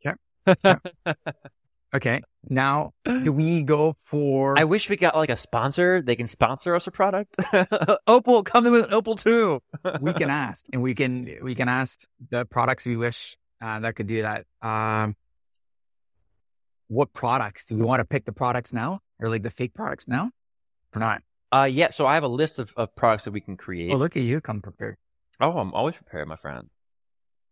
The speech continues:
Speaker 2: So, uh, number one, uh, so I'm, I'm gonna write them down so that I don't forget the order of them, and also I don't forget and r-,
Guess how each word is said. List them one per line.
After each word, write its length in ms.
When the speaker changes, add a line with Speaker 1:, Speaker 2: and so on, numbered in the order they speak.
Speaker 2:
So, 580
uh, 420
number 340
one, 220
uh, 120
so 140
I'm, 80
I'm 180
gonna 80
write 180
them 100
down 300
so 120
that 160
I 60
don't 240
forget 500
the 120
order 340
of 80
them, 320
and 80
also 480
I 80
don't 160
forget 420
and 300
r-, 160